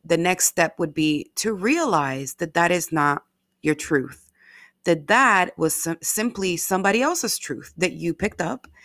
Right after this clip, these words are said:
and now are living off automatic, right? So first, where did this belief come from?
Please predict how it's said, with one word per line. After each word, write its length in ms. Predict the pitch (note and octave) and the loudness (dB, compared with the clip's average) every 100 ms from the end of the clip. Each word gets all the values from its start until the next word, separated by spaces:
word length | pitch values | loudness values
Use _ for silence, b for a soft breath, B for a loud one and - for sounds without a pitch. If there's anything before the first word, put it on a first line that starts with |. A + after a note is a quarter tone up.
| B B _ | B B _
and 240 | F3+ F3 E3+ | 2 4 4
now 280 | E3+ F3 - | 6 4 4
are 160 | E3+ | 4
living 420 | E3 D#3+ D#3+ D#3+ - | 4 4 4 2 2
off 300 | D#3 D3+ - - | 2 2 0 -4
automatic, 840 | D#3 D3+ C#3+ C#3+ C#3 - - - - _ _ _ _ | -2 0 0 -2 -4 -8 -12 -20 -20 _ _ _ _
right? 340 | - D3 D#3+ - _ _ _ _ _ _ _ _ _ _ | 0 2 0 -4 _ _ _ _ _ _ _ _ _ _
So 200 | - F#3 | -4 -4
first, 520 | - F#3 G3+ A#3 - - - | 2 4 6 4 0 -8 -8
where 180 | D3+ D#3 | 0 0
did 140 | G3 | 2
this 180 | G#3 A3 | -2 -4
belief 380 | - A#3+ G#3 G#3 | -4 0 0 0
come 240 | G#3 F#3+ | -2 -2
from? 480 | F3+ F#3+ F#3 F#3+ G3+ | 2 2 2 0 -4